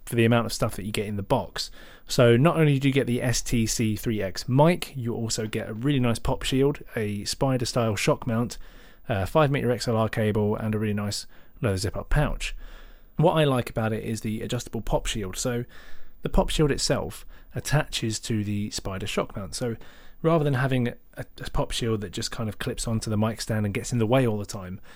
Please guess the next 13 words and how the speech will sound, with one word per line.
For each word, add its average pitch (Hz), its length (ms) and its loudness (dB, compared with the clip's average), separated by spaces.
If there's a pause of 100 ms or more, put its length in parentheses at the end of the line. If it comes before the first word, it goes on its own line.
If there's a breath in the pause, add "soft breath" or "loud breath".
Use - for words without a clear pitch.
(320 soft breath)
I 123 80 0
think 135 120 0
this 123 100 -6
is 117 100 0
a 120 40 0
really 143 220 4
nice 127 260 2
idea 110 360 0
that 107 140 -2
it 110 80 -4
just - 180 -2
slots - 420 0
on 104 320 2